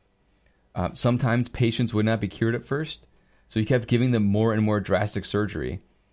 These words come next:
In his book, he recounts a forty-four-year-old woman who had vertigo. First to go were all of her upper teeth,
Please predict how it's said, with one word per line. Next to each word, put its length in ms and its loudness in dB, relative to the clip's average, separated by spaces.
In 80 2
his 120 0
book, 220 0
he 80 0
recounts 360 0
a 60 -4
forty-four-year-old 920 0
woman 240 0
who 100 0
had 200 -2
vertigo. 640 -2
First 240 2
to 60 0
go 180 2
were 180 2
all 180 2
of 100 -2
her 100 -4
upper 180 -2
teeth, 460 -6